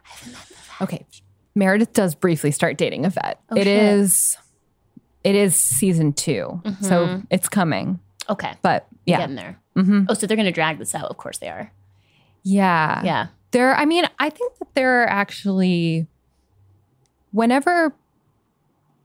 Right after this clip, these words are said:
Speaker 2: in, in most shows that, like, they try and prolong the two characters getting together, I think that a lot of it is manufactured.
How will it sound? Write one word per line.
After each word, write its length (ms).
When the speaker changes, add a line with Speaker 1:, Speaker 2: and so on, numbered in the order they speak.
Speaker 2:
in, 260
in 340
most 460
shows 640
that, 200
like, 400
they 140
try 200
and 180
prolong 600
the 80
two 160
characters 500
getting 240
together, 340
I 80
think 240
that 120
a 40
lot 220
of 100
it 80
is 160
manufactured. 840